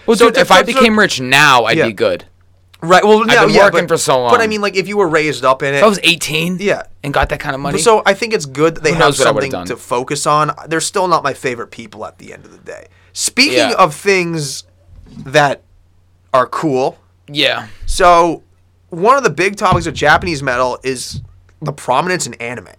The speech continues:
Speaker 1: I
Speaker 2: And
Speaker 1: love that.
Speaker 2: we're both anime fans.
Speaker 1: Yeah.
Speaker 2: You know what I mean? And, and just going off
Speaker 1: I'm
Speaker 2: of,
Speaker 1: not
Speaker 2: like
Speaker 1: as prevalent as you, though.
Speaker 2: Yeah. Well, I like, I don't know, man. It's, it seems like
Speaker 1: I'm into it, though.
Speaker 2: Yeah,
Speaker 1: You're
Speaker 2: there's
Speaker 1: getting me more into it.
Speaker 2: No, yeah. There's a lot of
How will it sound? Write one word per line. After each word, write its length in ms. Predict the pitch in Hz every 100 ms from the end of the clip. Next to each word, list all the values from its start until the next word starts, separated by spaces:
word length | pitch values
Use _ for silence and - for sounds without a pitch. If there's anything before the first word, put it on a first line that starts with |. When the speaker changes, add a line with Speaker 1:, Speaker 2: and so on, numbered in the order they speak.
| _ _ _ _ _ _ _ -
Speaker 1:
I 20 |
Speaker 2:
And 140 | 113 135
Speaker 1:
love 160 | 101
that. 180 | 98 123
Speaker 2:
we're 120 | 226
both 300 | 196 208 -
anime 360 | 156 180 135 92
fans. 420 | - 78 - -
Speaker 1:
Yeah. 300 | 117 117 -
Speaker 2:
You 80 | 139
know 60 | 151
what 40 |
I 20 | 156
mean? 140 | 151
And, 160 | 160 160
and 160 | 175 170
just 260 | 180 - 160
going 260 | 220 254
off 200 | 208 202
Speaker 1:
I'm 80 | -
Speaker 2:
of, 20 |
Speaker 1:
not 80 | 175
Speaker 2:
like 80 | 180
Speaker 1:
as 80 | -
prevalent 400 | 160 139 135 117
as 100 | 101
you, 140 | 107
though. 220 | 87 90 - _
Speaker 2:
Yeah. 500 | 151 156 156 151 147 143
Well, 160 | 151
I 80 | 147
like, 300 | 196 185 -
I 80 | 180
don't 140 | 220 208
know, 120 | 165
man. 200 | 160 151
It's, 260 | 165 - -
it 140 | 180 -
seems 240 | 214 220
like 320 | 214 147 - _ _ _ _ -
Speaker 1:
I'm 160 | 165
into 220 | 202 175
it, 100 | 139
though. 220 | 123 117 120
Speaker 2:
Yeah, 220 | 147 123
Speaker 1:
You're 140 | 131 196
Speaker 2:
there's 120 | 214
Speaker 1:
getting 100 | 170
me 60 | 143
more 180 | 143
into 140 | 127 92
it. 120 | - 175
Speaker 2:
No, 160 | 254
yeah. 180 | 220 175
There's 220 | 170 269
a 60 | 226
lot 320 | 156 156 165
of 340 | 165 131 -